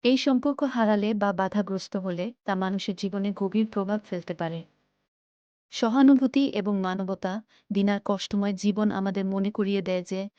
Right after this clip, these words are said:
যারা ভিন্ন পরিস্থিতিতে বেড়ে ওঠে, তাদের প্রতি আমাদের সহানুভূতিশীল এবং সমঝোতাপূর্ণ হওয়া উচিত। বিজ্ঞান ও গবেষণার অনুপ্রেরণা। দিনার জীবন কাহিনী বিজ্ঞানীদের অনুপ্রাণিত করে আরও গবেষণা করতে, যা আমাদের প্রকৃতি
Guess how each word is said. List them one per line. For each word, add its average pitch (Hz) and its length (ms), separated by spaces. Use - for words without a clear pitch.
যারা 185 260
ভিন্ন 214 320
পরিস্থিতিতে 208 640
বেড়ে 180 260
ওঠে, 180 280
তাদের 190 260
প্রতি 202 320
আমাদের 196 320
সহানুভূতিশীল 214 840
এবং 190 280
সমঝোতাপূর্ণ 220 840
হওয়া 190 260
উচিত। 165 320
বিজ্ঞান 214 360
ও 202 100
গবেষণার 208 560
অনুপ্রেরণা। 190 680
দিনার 202 320
জীবন 214 340
কাহিনী 220 400
বিজ্ঞানীদের 214 540
অনুপ্রাণিত 220 640
করে 214 260
আরও 208 240
গবেষণা 208 460
করতে, 190 340
যা 220 180
আমাদের 196 280
প্রকৃতি 214 480